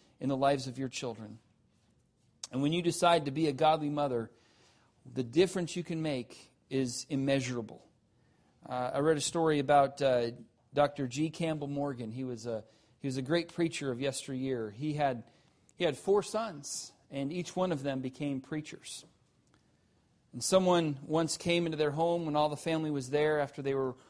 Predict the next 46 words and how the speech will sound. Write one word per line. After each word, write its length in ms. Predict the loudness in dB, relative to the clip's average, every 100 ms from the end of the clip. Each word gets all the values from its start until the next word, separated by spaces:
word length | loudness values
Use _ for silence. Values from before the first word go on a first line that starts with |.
| _ _
older 320 | 4 6 6 2
and 80 |
out 140 | 2 0
of 40 |
the 60 | 0
house. 360 | 0 0 -2
They 140 | -4 -2
all 120 | -2
came 260 | -2 -4 0
back 300 | 0 -2 -4
for, 300 | -8 -6 -8 _ _ _ -10
you 100 | -4
know, 140 | 0
a, 160 | 0 0
a 80 | -2
holiday 480 | -2 0 2 0 0
or 100 | -2
something. 500 | -4 -6 -4 -4 -4
And, 160 | -6 -10 _ _ _ _ _ _ _ _ _
and, 220 | -2 -2
and, 180 | -2 -4
and 100 | 0
someone 260 | 4 4 4
thought 340 | 2 4 4
they 120 | 4 2
would, 220 | 2 6
uh, 200 | 4 4 2
they, 140 | 0
they 160 | 0 0
would 140 | 0
see 180 | 2 2
what 160 | 2
Howard, 440 | 0 2 4 4 2
one 160 | -2
of 80 | -4
the 100 | -6
sons, 520 | -4 -2 0 0 -4 -2
was 220 | -4 -2
made 200 | -2 0
of. 160 | -2 -2
So 120 | -4
they 140 | -2
asked 260 | 0 -2 -4
him 160 | -6
this 160 | -6 -8
question, 540 | -8 -10 -10 -10 -12